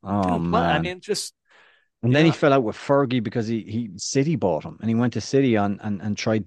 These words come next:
Speaker 1: The, there was an idea that maybe they could rehab him and, and get him back to playing.
Speaker 2: Yeah.
Speaker 1: Ugh. And I mean,
Speaker 2: Injury.
Speaker 1: I, like, when he was coming up at Munich, there was, there was almost gonna be this, like, war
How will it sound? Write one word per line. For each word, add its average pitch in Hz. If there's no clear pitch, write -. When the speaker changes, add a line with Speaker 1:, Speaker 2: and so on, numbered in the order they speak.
Speaker 1:
The, 101
there 98
was 98
an 98
idea 104
that 98
maybe 101
they 98
could 95
rehab 101
him 92
and, 87
and 98
get 95
him 92
back 87
to 101
playing. 101
Speaker 2:
Yeah. 98
Speaker 1:
Ugh. 92
And 135
I 135
mean, 139
Speaker 2:
Injury. 113
Speaker 1:
I, 127
like, 131
when 123
he 143
was 160
coming 123
up 107
at 92
Munich, 117
there 110
was, 101
there 120
was 117
almost 147
gonna 127
be 117
this, 107
like, 95
war 107